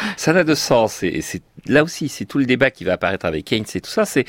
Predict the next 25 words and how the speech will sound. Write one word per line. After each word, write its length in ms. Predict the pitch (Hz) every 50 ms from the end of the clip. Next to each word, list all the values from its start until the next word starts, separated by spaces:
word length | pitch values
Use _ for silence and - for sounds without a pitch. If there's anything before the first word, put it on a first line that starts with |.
| - - - - - - - -
on 120 | - 101 120
laisse 260 | 143 190 202 190 -
de 100 | - 107
la 100 | 101 95
dette, 340 | 82 90 107 202 220 - -
on 160 | 113 110 101
laisse 240 | 107 143 165 - -
un 60 | 107
déséquilibre, 680 | 92 98 139 156 170 170 151 - - - 170 175 - 95
en 100 | 87 90
fait, 200 | - - 127 - -
dans 160 | - - 80
la 80 | 78 78
génération 420 | - 92 85 82 85 - - -
d'après, 320 | 107 139 147 - - 151
parce 160 | - - 80 -
qu'il 140 | - -
y 40 | 90
a 40 | 82
des 100 | 76 87
gens 160 | 85 104 123
qui 140 | 131 - -
vont 100 | - 92
se 140 | 87 - -
trouver 320 | - 95 87 92 92 87